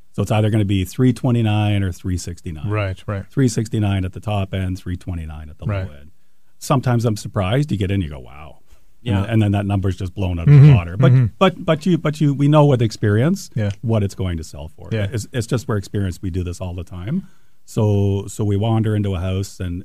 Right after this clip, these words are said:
Speaker 1: and if it's beyond our expectations, then it's gonna be a higher,
Speaker 2: Mm-hmm.
Speaker 1: higher number.
Speaker 2: So what triggers that? I know as, as people who go to open houses or, or,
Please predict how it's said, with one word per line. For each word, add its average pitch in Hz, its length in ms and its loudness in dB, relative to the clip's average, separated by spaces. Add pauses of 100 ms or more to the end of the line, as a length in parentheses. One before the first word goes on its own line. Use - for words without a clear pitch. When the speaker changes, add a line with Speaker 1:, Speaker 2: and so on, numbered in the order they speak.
Speaker 1:
and 92 200 -6
if 92 120 -8
it's 92 140 -6 (180)
beyond 104 320 0
our 98 100 0
expectations, 101 800 -4
then 90 180 -6
it's 85 100 -10
gonna 85 160 -12
be 82 80 -16
a 78 80 -18
higher, - 200 -18
Speaker 2:
Mm-hmm. 104 300 0
Speaker 1:
higher 82 260 -10
number. 78 380 -18 (300)
Speaker 2:
So 180 180 8
what 196 320 4
triggers 165 480 8
that? 120 480 4
I 156 80 6
know 175 180 12
as, 131 240 4
as 123 380 -2
people 135 240 4
who 123 100 4
go 123 140 4
to - 60 2
open 127 260 2
houses 120 420 2
or, 110 160 0
or, 107 460 -2